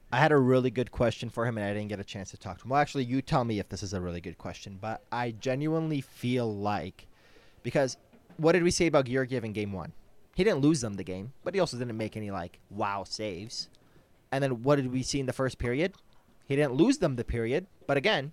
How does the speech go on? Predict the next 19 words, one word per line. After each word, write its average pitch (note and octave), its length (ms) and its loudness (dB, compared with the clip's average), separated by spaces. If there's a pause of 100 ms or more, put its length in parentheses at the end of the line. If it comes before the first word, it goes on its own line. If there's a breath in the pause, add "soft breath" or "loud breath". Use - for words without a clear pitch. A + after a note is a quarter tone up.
(140)
he C3+ 80 2
didn't C3+ 140 0
make B2+ 200 -4
any A#2 160 -6
big A2 240 -4
wow G2+ 280 -6
saves. - 600 -10 (960 soft breath)
My C3+ 180 0
question F#3+ 360 2
to F#3 100 -6
Georgiev B2+ 520 0
was A2 140 -6
gonna A2+ 140 -6
be A2 80 -6
something A#2+ 320 -6
along A2 280 -4
the G2+ 60 -8
lines G#2 360 -6
of, F#2+ 320 -8